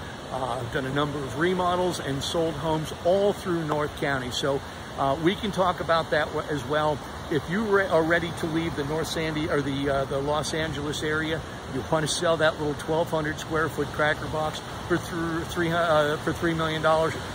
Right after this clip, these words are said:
come on down here. We'll find you something absolutely spectacular here in North County, San Diego County. All right, so over my shoulder here, you can see the surfers.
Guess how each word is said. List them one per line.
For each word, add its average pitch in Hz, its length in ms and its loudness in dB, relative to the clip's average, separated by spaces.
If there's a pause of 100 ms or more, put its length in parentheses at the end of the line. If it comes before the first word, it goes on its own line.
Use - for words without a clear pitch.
(140)
come 180 200 2
on 170 200 6
down 160 240 4
here. 156 120 0
We'll 135 140 0
find 156 320 0
you 143 100 -2
something 147 440 0
absolutely 156 640 0
spectacular 143 840 0 (240)
here 151 220 2
in 143 100 0
North 135 300 0
County, 131 240 0
San 127 260 -2
Diego 123 320 -4
County. 131 280 -2 (1040)
All 247 80 2
right, 160 240 4
so 202 220 2
over 247 280 4
my 196 220 0
shoulder 190 420 2
here, 123 260 -4 (380)
you 185 120 2
can 185 160 -2
see 196 260 0
the 156 80 -2
surfers. - 600 -2